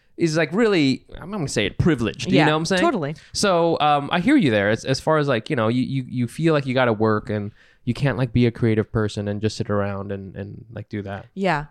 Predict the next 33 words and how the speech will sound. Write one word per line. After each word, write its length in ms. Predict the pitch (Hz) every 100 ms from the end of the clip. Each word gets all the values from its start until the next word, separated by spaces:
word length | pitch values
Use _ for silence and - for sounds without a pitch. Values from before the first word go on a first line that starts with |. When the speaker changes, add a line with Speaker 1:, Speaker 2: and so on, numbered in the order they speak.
| _
Speaker 2:
And 280 | - 190 175
so 360 | - 190 170 165
I'm 260 | 185 196 -
just 340 | - 226 -
working 360 | 190 175 185 165
on, 160 | 151
like, 140 | 147 143
easing 400 | - 151 143 139
that 320 | 135 120 120 - _
Speaker 1:
For 120 | - 110
Speaker 2:
part 180 | - 143
Speaker 1:
sure. 60 |
Speaker 2:
of 80 | 139
my 140 | 139
brain 440 | 127 120 123 143 175
Speaker 1:
Yeah. 140 | 110
Speaker 2:
and 80 | 147
being 220 | 151 143
like, 180 | 143 143
"It's 200 | - 147
okay." 480 | 165 156 110 127 214 _ _ -
Speaker 1:
Yeah. 180 | 104 95 _ -
Speaker 2:
A 60 |
lot 200 | 156 170
of 80 | 269
stuff 180 | - 269
happened 320 | 165 139 151
this 160 | 147 -
year. 340 | 123 135 190 _ _ -
It's 160 | 165
okay 240 | - 156 175
to 100 | 165
chill. 300 | - 151